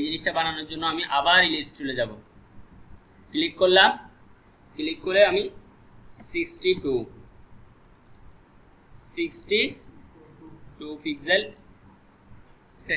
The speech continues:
shape নিলাম। নেওয়ার পর এখান থেকে হাইড ওভার দিয়ে কালারটা এখানে দিয়ে নিলাম। Clear? দিয়ে নেওয়ার পর আমি এই দুটাকে select করলাম। এই দুটাকে select করার পর আমার align, এই অ্যালাইনটা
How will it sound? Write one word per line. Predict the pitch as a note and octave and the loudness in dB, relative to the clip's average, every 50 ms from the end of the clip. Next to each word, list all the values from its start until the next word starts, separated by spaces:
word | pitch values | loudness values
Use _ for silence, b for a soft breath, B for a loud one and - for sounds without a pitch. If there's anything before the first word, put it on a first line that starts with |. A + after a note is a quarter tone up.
| - - | -2 0
shape | - C#3+ C3 - - C#3 | 0 0 0 0 -2 -2
নিলাম। | C3 B2+ A#2+ G#2+ G2+ - - - - - - - - - - - - - _ - C#3 | 0 2 2 0 0 -4 -16 -20 -20 -20 -20 -20 -20 -20 -20 -20 -20 -20 _ 0 4
নেওয়ার | C#3+ D3+ D#3+ E3 E3+ E3 - - | 6 8 8 8 6 6 6 8
পর | F3 F#3+ A3 - - - - - | 8 8 8 8 4 -2 -8 -4
এখান | C#3 E3 E3+ E3+ D#3+ | -2 -2 -2 0 -2
থেকে | F3 D#3+ F3+ D#3 | 2 6 8 8
হাইড | D3 D#3 D3 D3+ | 8 8 6 2
ওভার | C#3+ D#3+ E3 D#3 E3 | -4 -6 -4 0 2
দিয়ে | G3 G#3+ A#3+ - - - - - - - - - | 2 2 2 0 -2 -8 -20 -20 -20 -20 -8 -2
কালারটা | - D3 C#3+ C#3+ - - F#3 F#3+ G3 - C#3+ | 2 2 4 2 4 4 4 4 4 2 -2
এখানে | C3+ C3+ C3+ C3 C3 | -6 -6 -8 -6 -4
দিয়ে | C3+ C3 B2+ A#2+ A2+ | -2 -2 -2 -2 -2
নিলাম। | G#2+ A2 G#2+ G2+ - - - - - - - - - - - - - - - - _ - _ _ _ | -4 -6 -8 -10 -12 -20 -20 -20 -20 -20 -20 -20 -20 -20 -20 -20 -20 -20 -20 -20 _ -20 _ _ _
Clear? | - D3+ F3 G3+ - - - - - - - _ _ - - - - - - - - - - - - - - - - - - D3+ | 2 6 8 10 10 8 6 0 -12 -20 -20 _ _ -20 -20 -20 -20 -20 -20 -20 -20 -20 -20 -20 -20 -20 -20 -20 -20 -10 -6 -2
দিয়ে | E3 E3+ E3+ | 0 2 4
নেওয়ার | E3+ E3 E3+ E3 D#3 | 4 4 2 2 0
পর | F3+ F3+ E3+ | 0 0 2
আমি | E3+ G3 G#3 G#3 - | 2 0 -2 -2 -2
এই | D#3+ D#3+ D#3 | -2 -2 -2
দুটাকে | D3+ D#3+ F3 E3+ F#3 F3+ - | 0 0 0 0 -2 -2 0
select | D#3 D3+ D3 - - C#3 | 0 0 0 0 -2 -4
করলাম। | C3 A#2+ A2 G#2 - - - - - - _ _ _ - - - - - - _ - - - _ _ _ - - - - - - - - - - - - - C#3+ | -4 -2 -4 -6 -10 -16 -20 -20 -20 -20 _ _ _ -20 -20 -20 -20 -20 -20 _ -20 -20 -20 _ _ _ -20 -20 -20 -20 -20 -20 -20 -20 -20 -20 -16 -6 -4 -2
এই | D#3 D#3 | -2 0
দুটাকে | E3+ F3 F#3 F#3 G3 F#3+ F#3+ | 0 -2 0 0 -2 -2 0
select | F#3 F3+ F#3 - - | 2 0 0 0 0
করার | G3 F#3 F#3+ F#3 | 0 0 0 0
পর | F#3 F#3 F#3 - | 0 2 4 4
আমার | - F#3+ - - | 4 2 0 2
align, | - D3+ D#3 D#3 D#3 D#3+ D#3 C3+ B2 - - - - - - - - - - - - - | 4 6 8 8 8 6 4 2 -2 -4 -8 -18 -20 -20 -20 -20 -20 -20 -20 -10 -2 4
এই | D3 D3+ | 6 6
অ্যালাইনটা | D3+ D3+ D3+ D#3 D#3 C#3+ | 8 6 4 2 2 0